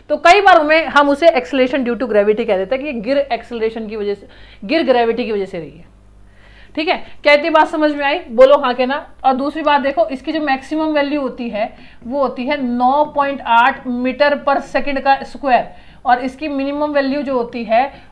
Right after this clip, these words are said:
वो होती है ज़ीरो meter per second square, यानी जहां पे gravity बिल्कुल भी नहीं होगी,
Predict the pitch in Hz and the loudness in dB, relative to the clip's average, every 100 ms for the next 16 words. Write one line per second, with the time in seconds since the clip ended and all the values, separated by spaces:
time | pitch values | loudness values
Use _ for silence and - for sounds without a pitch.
0 | - 240 285 254 254 254 269 277 208 240 | -12 -2 2 2 0 -4 -2 -2 -4 -4
1 | 247 269 277 254 - 269 262 269 262 269 | 0 0 0 -4 -2 -2 -2 -2 -2 -4
2 | 262 262 - 240 233 269 247 226 233 269 | -6 -6 -2 -2 -2 -4 -4 -2 -2 -2
3 | 247 247 254 240 240 240 277 285 269 254 | -2 -2 -4 -4 -4 -4 -4 -2 -2 -2
4 | 247 214 190 302 | -2 -4 -6 -10